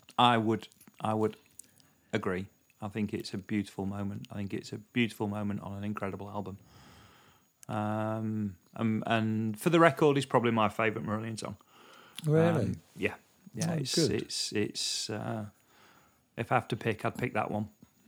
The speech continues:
Speaker 1: So, uh,
Speaker 2: Well, all that, all that pain and anguish was, wasn't for nothing.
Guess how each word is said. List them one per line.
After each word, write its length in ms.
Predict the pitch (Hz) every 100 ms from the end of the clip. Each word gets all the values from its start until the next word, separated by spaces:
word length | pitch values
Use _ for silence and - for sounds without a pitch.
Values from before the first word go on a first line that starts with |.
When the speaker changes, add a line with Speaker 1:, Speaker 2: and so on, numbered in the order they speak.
| -
Speaker 1:
So, 120 | -
uh, 580 | - - 55 113 - 107 -
Speaker 2:
Well, 180 | 175 165
all 220 | 151 151 135
that, 100 | - - -
all 160 | 180 147
that 180 | -
pain 340 | - 160 135 135
and 120 | 127
anguish 400 | 131 127 127 -
was, 200 | 127 123
wasn't 420 | - 135 131 131 120
for 100 | 135
nothing. 520 | 135 127 - 127